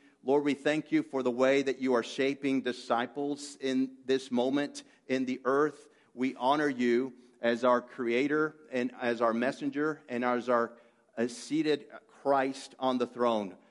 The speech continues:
We bless this community of people, Lord. Uh, we thank you for Portview Church. We thank you for the way that you are drawing people to yourself.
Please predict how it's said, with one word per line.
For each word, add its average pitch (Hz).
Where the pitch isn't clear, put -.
We 120
bless 131
this 143
community 131
of 131
people, 127
Lord. 123
Uh, 117
we 123
thank 135
you 143
for 135
Portview 131
Church. 139
We 127
thank 131
you 135
for 131
the 120
way 123
that 123
you 123
are 113
drawing 131
people 139
to -
yourself. 120